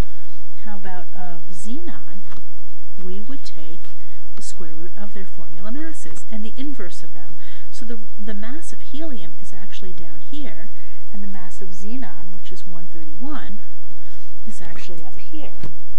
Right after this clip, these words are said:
And then, when I say one thirty-one divided by four, and I take the square root, I get five point seven.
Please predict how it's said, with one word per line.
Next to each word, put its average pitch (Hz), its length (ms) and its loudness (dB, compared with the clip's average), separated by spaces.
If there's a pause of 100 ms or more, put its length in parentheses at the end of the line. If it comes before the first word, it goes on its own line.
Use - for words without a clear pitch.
(500)
And 208 200 0
then, - 400 0 (160)
when - 120 0
I - 80 0
say - 200 0
one - 400 0 (140)
thirty-one - 760 0 (580)
divided - 500 0
by - 160 0 (220)
four, - 440 0 (2250)
and - 100 2
I 202 60 2
take - 260 0
the - 80 0
square - 360 0
root, 254 280 0 (420)
I 320 40 0
get - 200 0
five - 380 0
point 180 220 0
seven. - 420 0